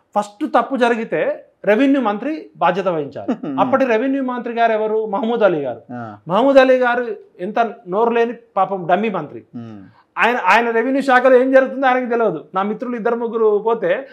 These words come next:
Speaker 1: ఆ సోమేష్ కుమార్ దగ్గరికి పోమని చెప్పాడు.
Speaker 2: Hmm.
Speaker 1: ఇప్పుడు రెవెన్యూ మంత్రికే రెవెన్యూ శాఖలో ఏం జరుగుతుందో తెలియకుండా చేసారు. మరి మహమూద్ అలీ గారికి తెలియకుండా జరిగినాయా?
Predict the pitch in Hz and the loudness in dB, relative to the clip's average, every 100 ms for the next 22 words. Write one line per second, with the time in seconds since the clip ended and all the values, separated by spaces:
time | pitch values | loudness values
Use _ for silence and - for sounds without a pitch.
0 | - 180 - 269 294 262 254 247 240 226 | -10 -2 0 0 -2 -2 -2 0 -4 -2
1 | 226 226 214 - 202 160 165 139 120 107 | -4 0 -2 -2 -6 -4 -4 -6 -8 -14
2 | _ 170 262 330 - 135 160 196 269 277 | _ 2 2 2 -2 2 2 4 2 2
3 | 294 262 240 262 262 294 269 240 269 240 | 0 0 -2 -4 2 6 6 6 0 0
4 | 262 254 254 233 233 233 240 233 226 226 | 0 2 2 0 -2 -4 -6 -8 -8 -4
5 | 214 214 214 196 165 165 143 131 262 _ | 0 0 -2 -4 -6 -6 -10 -8 -12 _
6 | _ _ 202 269 202 214 269 294 247 247 | _ _ 4 4 4 2 2 4 4 4
7 | 240 233 226 214 208 214 214 214 196 175 | 0 0 -2 -2 0 0 0 -2 0 0
8 | 175 147 135 | 0 -4 -6